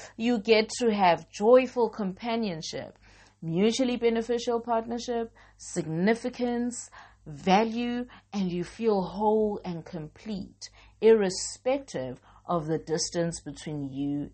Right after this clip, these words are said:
and your partner. That becomes your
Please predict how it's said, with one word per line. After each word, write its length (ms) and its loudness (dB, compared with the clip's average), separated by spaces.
and 220 -10
your 100 -8
partner. 480 -10
That 460 6
becomes 580 -4
your 240 -10